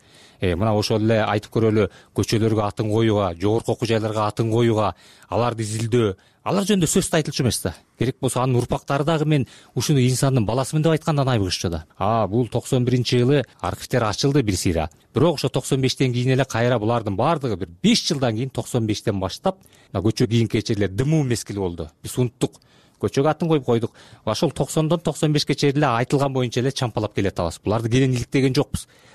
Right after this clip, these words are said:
Дагы кенен бейнесине жеткен жокпуз. Мына көчөгө эле окуяны айталы. Жусуп Абдрахмановдун жүз жыйырма жылдыгы. Биз бул кишинин бейнесине дагы кенен бере алган жокпуз. Болгону университетке атын коюлду. А,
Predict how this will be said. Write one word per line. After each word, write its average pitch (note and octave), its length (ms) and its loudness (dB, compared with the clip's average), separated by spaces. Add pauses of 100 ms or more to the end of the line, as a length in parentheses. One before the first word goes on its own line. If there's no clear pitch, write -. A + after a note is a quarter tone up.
(100)
Дагы A2 260 -2
кенен C#3+ 160 2
бейнесине C#3+ 440 2
жеткен C#3 320 -2
жокпуз. - 360 -4 (320)
Мына C#3 140 2
көчөгө C3 340 2
эле F3 140 4
окуяны D#3+ 400 2
айталы. C#3+ 340 0 (440)
Жусуп - 200 0
Абдрахмановдун A2 580 -2
жүз F2+ 120 -4
жыйырма G#2+ 220 0
жылдыгы. F2 340 -2 (220)
Биз - 100 -8
бул G#2+ 140 2
кишинин G#2+ 220 2
бейнесине G#2+ 420 0
дагы G2+ 340 -2 (300)
кенен A#2+ 240 2
бере B2 160 2
алган C#3 220 2
жокпуз. - 260 -4
Болгону G#2 420 2 (960)
университетке A2+ 560 0
атын G#2+ 260 -4
коюлду. A2+ 380 2 (260)
А, F2+ 380 -2